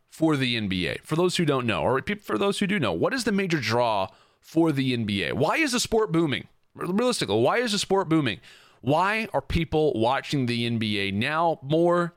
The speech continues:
than they ever have? It's for the players.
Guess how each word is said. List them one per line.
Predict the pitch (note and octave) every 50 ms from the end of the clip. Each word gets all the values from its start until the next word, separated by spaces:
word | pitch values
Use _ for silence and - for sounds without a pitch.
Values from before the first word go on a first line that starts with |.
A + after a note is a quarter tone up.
| - B2
than | - C#3+ C#3+ C#3
they | C3+ C3+ C3+ A#2+
ever | A#2 G#2+ G#2+ G#2
have? | - - F2+ D2 A#1+ A#1+ - - _ _ _ _ _ _ _ _ _ _ -
It's | - - - -
for | - - E3+ F#3+ A3 A#3+ C4+ D4+ D4 - _ _ _ _ _ _ _ _ _ _ _ _ _ -
the | -
players. | C3 - B2+ G#2+ D#2+ B1 - - - -